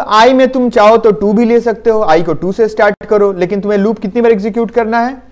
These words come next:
पांच बार execute करना है। तो अगर तुम आई में टू लेते हो तो condition क्या होगा, तो पांच बार करना है तो टू से कहां तक जाना पड़ेगा, सेवन तक, तो condition seven हो जाएगा। तुम चाहो तो आई में टेन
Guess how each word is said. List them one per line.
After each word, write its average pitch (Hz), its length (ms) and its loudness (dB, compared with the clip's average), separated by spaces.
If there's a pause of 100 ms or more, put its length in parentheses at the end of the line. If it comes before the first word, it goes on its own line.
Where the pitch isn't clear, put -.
(320)
पांच 202 240 0
बार 240 120 2
execute 226 440 -2
करना 240 300 0
है। 254 200 -6 (380)
तो 185 60 0
अगर 190 380 2
तुम 233 220 -2
आई 185 200 2
में 196 140 -2
टू 214 200 -6
लेते 151 280 -2
हो 175 200 -2 (760)
तो 185 100 2
condition 202 480 0
क्या 247 140 2
होगा, 240 260 4 (240)
तो 196 60 -4
पांच 214 320 -2
बार 226 140 0
करना 226 240 0
है 233 80 -2
तो 220 100 0
टू 233 160 -2
से 240 100 -2
कहां 233 180 -2
तक 226 100 -2
जाना 185 220 -2
पड़ेगा, 131 260 -2
सेवन 143 420 0
तक, 107 240 -12
तो 135 80 -8
condition 156 440 -6 (380)
seven 127 260 -2
हो 107 100 -8
जाएगा। 98 340 -12 (300)
तुम 196 120 4
चाहो 202 220 4
तो 214 60 0
आई 196 180 4
में 202 120 -2
टेन 233 220 0